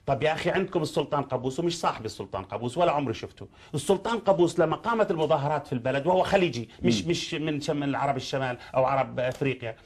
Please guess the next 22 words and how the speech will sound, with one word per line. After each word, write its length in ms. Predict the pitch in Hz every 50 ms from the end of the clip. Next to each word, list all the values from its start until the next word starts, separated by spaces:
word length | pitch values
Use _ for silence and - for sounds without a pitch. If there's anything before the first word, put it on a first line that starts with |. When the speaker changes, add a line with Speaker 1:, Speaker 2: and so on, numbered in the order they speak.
| - - - - - - -
Speaker 1:
آه، 640 | 117 120 117 - - - - - - - - - - 151
لما 240 | 170 180 175 175
قامت 360 | - - 208 247 262 262 - 220
المظاهرات 600 | 196 180 160 165 151 139 139 127 113 113 120 - _ _ _ _ _ _ _ -
وفي 280 | - 147 143 139 - -
كل 220 | - 240 254 240
أنحاء 340 | 185 175 165 - 180 160 123
البلاد، 400 | 123 117 110 120 120 120 127 -
إيش 180 | 202 233 - 170
عمل؟ 260 | 135 120 110 104 104 - _ _ - - - - - _ -
أول 260 | 208 214 180 185 156 139
شيء 200 | - 196 - -
عزل 400 | - - 185 156 170 156 143 - 135
أهم 500 | 127 - - 190 190 170 139 120 123 131
مستشارين 560 | 131 - - - 120 - - 131 143 147 135 139 147
لهم، 180 | 135 139 135 -
واحد 300 | - 135 143 - 123 110
منهم 240 | 127 135 131 127 120 - - - -
قريبه. 320 | - 120 117 113 82 - - - - - - -
Speaker 2:
صحيح. 280 | - 101 98 - 98 - - - _ _ _ _ _ -
Speaker 1:
ثاني 260 | - 226 240 233 208
شيء 360 | - - 208 196 196 220 220